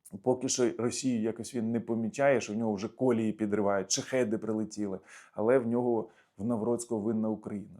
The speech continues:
То Туск якраз таки навпаки намагається показати, що, дивіться, друзі, є загроза, і з нею треба боротися. Ще більше цю загрозу в Польщі бачать німці,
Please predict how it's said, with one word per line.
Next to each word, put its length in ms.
То 100
Туск 300
якраз 300
таки 220
навпаки 520
намагається 580
показати, 720
що, 300
дивіться, 380
друзі, 320
є 240
загроза, 580
і 140
з 80
нею 200
треба 300
боротися. 640
Ще 220
більше 380
цю 320
загрозу 540
в 80
Польщі 380
бачать 480
німці, 480